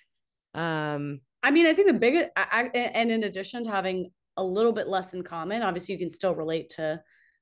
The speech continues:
Speaker 2: a human on a bunch of different levels. Um, but it's just, like, having kids is so logistically and schedule demanding
Speaker 1: Yeah.
Speaker 2: that to a certain degree, it's only possible to socialize with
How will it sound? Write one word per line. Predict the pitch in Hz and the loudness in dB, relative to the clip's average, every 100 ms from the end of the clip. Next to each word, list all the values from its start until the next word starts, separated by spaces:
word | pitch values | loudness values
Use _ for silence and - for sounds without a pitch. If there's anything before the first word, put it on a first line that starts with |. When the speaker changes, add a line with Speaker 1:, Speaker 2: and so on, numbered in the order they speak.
| _ | _
Speaker 2:
a | 175 | -10
human | 170 185 180 | -4 -2 0
on | 165 165 | 0 -2
a | |
bunch | 160 156 | -2 -6
of | - | -6
different | 170 156 | -8 -4
levels. | 160 160 160 165 - - _ _ _ - | -2 0 0 -2 -6 -14 _ _ _ -10
Um, | 165 160 147 147 143 - _ _ _ _ _ _ _ _ _ _ - | -6 -4 -4 -4 -6 -12 _ _ _ _ _ _ _ _ _ _ -2
but | 190 | 0
it's | 185 - | -2 -8
just, | 175 | -4
like, | 202 175 | -2 -2
having | 147 147 165 175 175 | -6 -8 -4 -2 -4
kids | - 165 170 220 - - _ _ _ | -4 -2 -2 -2 -4 -8 _ _ _
is | 185 175 - | -6 -4 -4
so | 175 170 175 170 165 | -2 2 4 2 0
logistically | 160 151 - 175 - 196 190 175 165 170 _ _ _ _ | -6 -6 -6 -6 -6 -8 -4 -2 -2 -6 _ _ _ _
and | - 147 | -12 -10
schedule | 143 - 190 156 170 160 160 - | -10 -4 -4 -2 -2 -2 -4 -6
demanding | 165 160 151 151 180 220 262 311 311 - _ - | -4 -4 -4 -4 0 2 4 2 0 -20 _ -6
Speaker 1:
Yeah. | 180 | 0
Speaker 2:
that | 185 170 165 - _ _ _ _ _ _ - | 2 2 -2 -6 _ _ _ _ _ _ -10
to | 247 | -4
a | 214 | -2
certain | 233 233 | 0 -4
degree, | 190 196 202 196 196 - | -4 -2 2 2 0 -4
it's | 208 - | -4 -4
only | 202 208 208 208 - _ _ - | -6 -4 -4 -6 -10 _ _ -6
possible | 214 214 220 214 202 196 | -4 -4 -4 -4 -4 -4
to | 185 | -10
socialize | 170 214 226 226 185 170 170 | -4 2 2 2 2 0 -2
with | 196 | -6